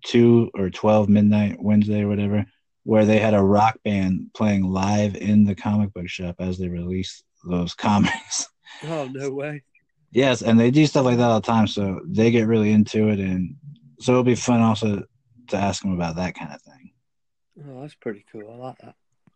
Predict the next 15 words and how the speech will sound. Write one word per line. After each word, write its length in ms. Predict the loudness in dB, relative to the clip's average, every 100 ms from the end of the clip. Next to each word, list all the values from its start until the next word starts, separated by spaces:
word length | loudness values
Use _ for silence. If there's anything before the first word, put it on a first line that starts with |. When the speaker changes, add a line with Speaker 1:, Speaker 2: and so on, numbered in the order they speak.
| _ _
Speaker 1:
Also, 340 | 0 2 2
he's 180 | 4 4
been 200 | 4 2
to 440 | 2 -2 -2 -2 -6
San 240 | -4 2 4
Diego 260 | 4 0
Comic 380 | -2 -2 -2 -2
Con 400 | -4 -2 -2 -4 -8
quite 340 | -6 -6 -6
often. 600 | -4 -6 -4 -2 -2 -2 -6
We 160 | -4 -4
could 140 | -2
get 140 | -6 -4
some 200 | -6 -6
tips 560 | -4 -2 -2 -8 -16